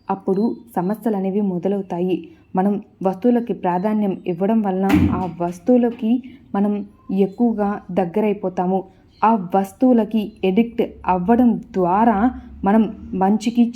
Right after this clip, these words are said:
చెడుకి తేడా అనేది తెలుసుకోలేము. మనం చేస్తున్నది అంతా మంచి అని చెప్పి మనం అభిప్రాయపడుతూ అలాగే ముందుకు కొనసాగుతూ ఉంటాము.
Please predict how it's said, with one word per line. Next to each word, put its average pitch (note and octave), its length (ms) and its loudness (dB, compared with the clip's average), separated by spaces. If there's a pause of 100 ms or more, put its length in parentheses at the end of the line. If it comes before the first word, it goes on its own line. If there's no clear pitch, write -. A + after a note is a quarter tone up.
చెడుకి F#3+ 280 0
తేడా F#3 380 -2
అనేది F#3+ 340 0
తెలుసుకోలేము. F#3 920 -2 (340)
మనం A3 180 2 (100)
చేస్తున్నది A3+ 600 2
అంతా G3+ 300 0
మంచి F3+ 420 -2
అని G#3 160 -2 (120)
చెప్పి A#3 360 0 (260)
మనం A3 220 0 (380)
అభిప్రాయపడుతూ G#3 1120 2 (360)
అలాగే G3 420 2
ముందుకు F#3+ 440 0
కొనసాగుతూ F#3+ 680 -2
ఉంటాము. F3+ 500 -2